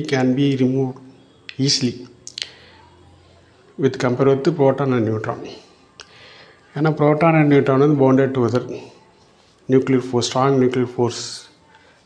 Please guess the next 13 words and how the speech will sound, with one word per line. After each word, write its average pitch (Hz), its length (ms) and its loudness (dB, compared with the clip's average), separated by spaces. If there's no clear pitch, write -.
ten 131 180 -2
power 135 160 0
minus 123 260 0
fourteen 120 300 -4
மீட்டரில் 147 300 -4
strongest 131 580 -2
ever 123 120 0
force 117 240 -4
அங்கே 117 180 -4
உங்களுக்கு 120 340 -4
பற்றி 135 300 -2
தித்தி 131 260 -4
லிமிட்டில், 123 340 -2